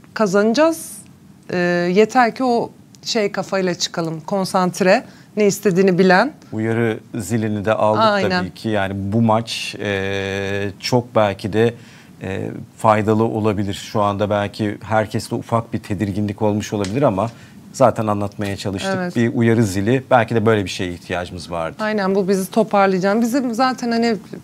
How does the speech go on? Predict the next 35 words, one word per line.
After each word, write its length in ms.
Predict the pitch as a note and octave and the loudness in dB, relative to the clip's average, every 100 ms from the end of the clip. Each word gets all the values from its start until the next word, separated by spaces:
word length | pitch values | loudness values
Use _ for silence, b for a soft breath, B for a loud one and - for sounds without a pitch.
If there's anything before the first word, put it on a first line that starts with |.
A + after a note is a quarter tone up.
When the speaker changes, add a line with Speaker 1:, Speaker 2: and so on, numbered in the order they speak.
| - | -2
Speaker 1:
ben, 320 | G#3 G#3+ G#3+ E3+ - | 2 2 0 -4 -2
ben 120 | G#3+ | 2
o 180 | G#3 F3+ | 2 2
oynadığım 360 | G3+ G3+ G3+ G#3 | 2 2 2 2
zamanlarda 640 | G3+ G#3 G3+ G3+ G3+ F3+ | 4 4 2 2 2 -2
da 60 | E3 | -4
hep 280 | E3 D#3+ - | -4 -4 -6
böyleydi. 380 | D3 C#3+ D3 G#3 | -2 -2 2 2
Hep 180 | G#3 | 2
bir 100 | F#3+ | -2
böyle 340 | G3+ G3 F#3+ E3 | 0 2 2 0
biz, 160 | F#3+ - B B - F3+ | -2 -6 B B -4 0
biz, 180 | G3 | 2
biz 120 | E3+ - | 0 0
sallanırdık. 720 | A3+ G#3+ A3 A#3+ B3+ F#3 - | 4 6 6 4 0 0 -2
Yani 180 | F#3 G3+ | 0 0
bizim 280 | G#3+ C4+ | 2 2
bir 120 | B3+ - | 2 2
kendimize 540 | B3+ B3 B3+ B3 C4 | 2 4 2 2 2
gelmemiz 480 | A#3 B3 C4+ C4+ G3+ | 2 2 2 0 0
için 100 | A3 | 0
<laughs> 0 | |
hafif 320 | A3+ C4+ - | 2 2 2
bir 60 | A3 | -2
sallanmamız 760 | - G3 G3 G3 G3+ G3+ A3 G3 | 2 4 4 4 4 4 4 6
lazım. 380 | E3+ E3+ G3 | 4 2 0
Speaker 2:
Hı. 520 | G#2 G2 - - - G3+ | -2 -6 -10 -18 0 4
Speaker 1:
Ee, 160 | F#3+ | 6
ben 240 | A3+ A#3+ A3+ | 6 4 2
buna 400 | A#3+ A#3+ A#3+ - - D#3 | 2 2 0 -4 -16 -4
hizmet 440 | G#3 G3+ A3 A3 | 0 2 2 2
ettiğini 340 | G#3+ - G3 F3+ | 0 2 -2 -2
düşünüyorum 420 | - G3+ F#3+ F#3+ | -2 -2 0 0
bu 60 | |
maçın. 420 | F#3+ G3 F#3+ D#4 | 0 0 0 -2